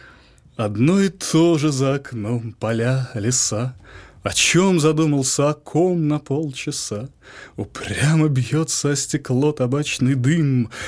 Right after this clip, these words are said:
Не замечаешь, как тепло уходит с ним.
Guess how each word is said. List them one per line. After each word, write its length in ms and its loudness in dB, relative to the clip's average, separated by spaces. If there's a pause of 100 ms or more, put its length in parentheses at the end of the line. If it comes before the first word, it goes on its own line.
(120)
Не 240 -4
замечаешь, 680 0
как 160 -2
тепло 580 -2
уходит 580 -4
с 220 -4
ним. 600 2